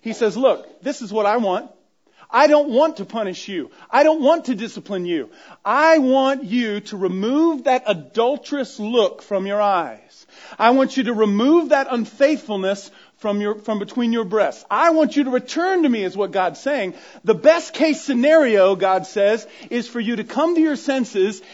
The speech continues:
and return to your love relationship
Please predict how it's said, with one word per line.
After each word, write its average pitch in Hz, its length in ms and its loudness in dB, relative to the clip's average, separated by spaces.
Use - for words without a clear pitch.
and 226 220 0
return 247 720 0
to 247 100 -6
your 240 240 2
love 277 380 0
relationship 247 1000 0